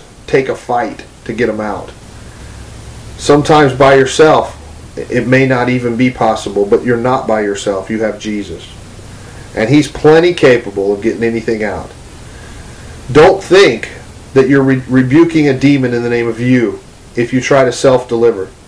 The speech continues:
You're rebuking a demon in the name of Jesus, and he's standing right beside you, and you're not alone. And he is perfectly capable of getting anything he wants off of you. Seek him. If he says to seek help, then seek help. We're here.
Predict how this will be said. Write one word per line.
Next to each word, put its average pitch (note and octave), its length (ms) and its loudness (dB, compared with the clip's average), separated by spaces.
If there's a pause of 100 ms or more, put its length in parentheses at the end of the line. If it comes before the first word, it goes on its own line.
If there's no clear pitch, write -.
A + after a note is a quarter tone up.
(920)
You're D#3 200 4
rebuking D#3 680 0
a B2 60 -4
demon C3+ 340 0
in B2 80 -2
the A#2+ 60 -6
name A#2+ 180 -4
of G#2+ 80 -8
Jesus, A2+ 440 -2
and A2+ 100 -8
he's B2+ 180 -4
standing A#2+ 380 -4
right A2 200 -4
beside A2 420 -4
you, G#2 100 -8
and G2+ 100 -8
you're G#2 120 -6
not G2+ 220 -6
alone. F#2 360 -8 (600)
And - 120 -8
he C#3+ 100 4
is B2 100 2
perfectly D#3+ 600 0
capable A2+ 560 -2
of A2 80 -8
getting A#2+ 260 -4
anything C3 360 -4
he C3 120 -2
wants A2+ 320 -4
off A2+ 260 -4
of G2 140 -8
you. F#2 140 -10 (2250)
Seek D#3+ 320 2
him. B2+ 440 2 (720)
If A#2 100 -6
he D3 100 6
says D#3 360 4
to C#3 80 -2
seek D#3 280 0
help, E3 280 4
then C3+ 140 0
seek D3+ 240 2
help. D#3+ 320 2
We're C3+ 240 2
here. C3 380 0